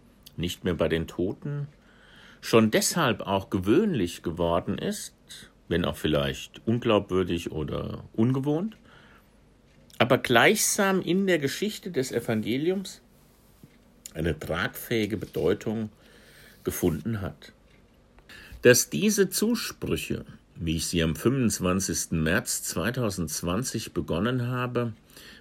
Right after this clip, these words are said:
bis heute außergewöhnlich sind und bleiben, es dürfte klar sein. Andererseits sind sie, so auch die Rückmeldungen auf meine Frage vor zwei Tagen oder drei, hochgradig gewöhnlich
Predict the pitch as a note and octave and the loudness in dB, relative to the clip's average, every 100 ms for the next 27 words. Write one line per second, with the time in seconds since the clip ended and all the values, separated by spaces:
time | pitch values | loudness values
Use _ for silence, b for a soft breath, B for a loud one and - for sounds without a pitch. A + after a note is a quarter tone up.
0 | - D3+ - - A#2 C#3 - A#2+ - G#2+ | 0 2 2 2 2 4 2 -2 2 4
1 | D#3+ E3+ D#3 B2 G#2+ A#2+ C#3+ C3+ G2+ - | 4 4 4 4 4 4 6 4 2 0
2 | - - C3 G3 - G#2+ F2+ - E2 D#2 | -4 2 4 4 0 0 0 0 0 2
3 | D#2 G#2 - E3 D2+ - F2+ E2+ - - | 4 2 0 -4 -6 -2 2 2 2 -6
4 | - E3 C#3 G#2 - - - - B B | -4 -4 -4 -4 -8 -12 -20 -20 B B
5 | B B B - B2 F#3+ F3+ D3 - B2 | B B B 4 4 6 6 4 4 4
6 | C#3 D#3+ - E3+ - F#3+ G#3+ G3+ - G#2+ | 2 2 0 0 0 0 2 0 2 0
7 | G2 A2+ A#2+ A2+ G2+ D3+ - D#3+ D3+ D3 | 2 -2 2 4 4 2 0 2 4 4
8 | C#3+ C#3 B2+ - A2+ A#2+ A2+ A2+ A#2 A2 | 2 0 -2 -2 -2 0 2 2 2 -2
9 | - G#2 G#2+ C#3+ E3+ C#3 A2 G#2 - G#2 | -4 0 2 2 -2 -2 -4 -4 -2 0
10 | G2+ F#2+ - G2 A#2 D3 D3 A#2+ A2 - | 0 -2 -4 -2 -2 -4 -4 0 -2 -2
11 | G#2+ G#2+ C3 D3 B B B B B - | -2 0 0 -2 B B B B B -6
12 | - F#3+ A3 - D#3 D#3+ D#3 D#3 D3 - | 4 4 4 -6 -4 0 0 -2 -8 -2
13 | A2+ A#2+ F3+ F#3 A2 E2 D2+ - - - | 0 8 8 8 6 2 0 -6 -16 -18